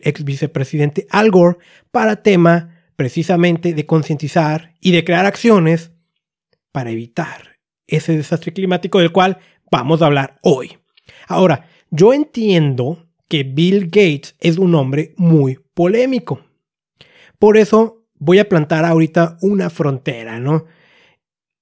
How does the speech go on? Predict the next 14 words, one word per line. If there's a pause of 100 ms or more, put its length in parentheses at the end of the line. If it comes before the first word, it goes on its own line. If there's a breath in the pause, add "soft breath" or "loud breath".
(340)
Yo
creo
totalmente
en
el
derecho
de
expresarnos
y
de
creernos (380)
lo
que
queramos,